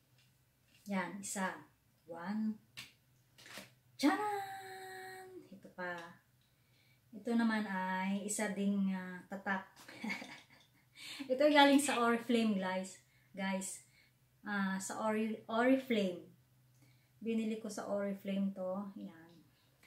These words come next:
Nung bumili ako ng lotion ko sa Oriflame, eh, nag-sale siya, kaya kinuha ko na rin. O, di ba? Nakakabata. <laughs> Yan. So, dalawa na yun, ah. Dalawa. Marami to, guys. <laughs> Hindi ko na alam.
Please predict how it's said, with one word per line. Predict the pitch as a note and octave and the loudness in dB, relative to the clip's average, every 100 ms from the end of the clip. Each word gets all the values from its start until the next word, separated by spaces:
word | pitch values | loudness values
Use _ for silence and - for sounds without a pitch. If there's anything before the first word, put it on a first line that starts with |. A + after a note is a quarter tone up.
| - _ _ - - - - | -20 _ _ -20 -20 -16 -6
Nung | G#3 | -2
bumili | G#3 G#3+ | 0 0
ako | G3+ G3 | 0 2
ng | F#3+ F#3+ | 2 2
lotion | F#3 - G3+ G3 | 0 0 -2 -2
ko | F#3 | -4
sa | F#3 F3+ | -8 -6
Oriflame, | F#3 G#3+ - G3+ F#3+ F#3+ G#3+ G#3 F#3 | -6 -6 -4 -4 -2 -4 -4 -8 -10
eh, | F3+ F3+ F3 F#3+ | -14 -16 -16 -8
nag-sale | A3 G#3+ - A#3+ A#3 | -4 -2 2 4 4
siya, | - F#3+ F#3 | 0 -4 -2
kaya | F#3+ F#3 F3+ F3 G3 G3+ - | -2 -4 -6 -10 -16 -18 -8
kinuha | C4+ C#4+ A3+ G#3 | 0 2 2 0
ko | |
na | G#3+ A3 | -4 -4
rin. | F3+ F3 _ _ _ _ _ _ - | -8 -12 _ _ _ _ _ _ -8
O, | A3 | -4
di | F#3 | -4
ba? | F3+ F3 G3 G3 _ _ - | -4 -6 -8 -14 _ _ -8
Nakakabata. | G3 G3 F#3+ F#3+ F#3 F3 E3+ F#3 G#3 - - - - - G3 | -6 -4 -4 -4 -4 -6 -8 -14 -20 -16 -14 -12 -14 -12 -10
<laughs> | - - - - - - F3 | -12 -16 -20 -20 -20 -20 -18
Yan. | D#3 D3+ D3+ D3+ _ _ _ _ _ _ | -16 -14 -18 -20 _ _ _ _ _ _
So, | - G3 F3+ F3+ | -12 -4 -2 -2
dalawa | F#3 F#3 F3 E3+ | -4 -2 -2 -2
na | F3 | -4
yun, | G#3 F#3+ | -4 -4
ah. | E3+ E3+ F#3 - - - - | -6 -10 -8 -2 -2 -4 -14
Dalawa. | - D#3+ - E3 | -18 -16 -16 -8
Marami | F#3 G#3 G#3+ A3 G#3+ | -2 2 2 2 -2
to, | G3+ | -6
guys. | G#3 G3+ G3 | -4 -2 -2
<laughs> | G3+ | 0
Hindi | G3 G3+ | -2 0
ko | G3+ | 0
na | F#3+ | -2
alam. | F#3 F#3+ | -2 -4